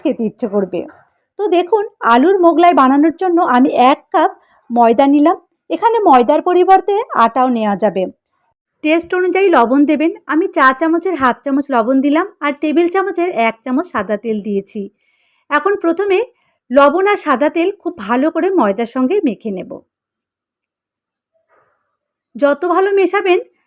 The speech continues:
মোগলাইগুলো ততই মুচমুচে তৈরি হবে। দেখুন, মুঠি করলে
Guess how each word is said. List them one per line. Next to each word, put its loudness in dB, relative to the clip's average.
মোগলাইগুলো 0
ততই -2
মুচমুচে -6
তৈরি -4
হবে। -6
দেখুন, -2
মুঠি 0
করলে 0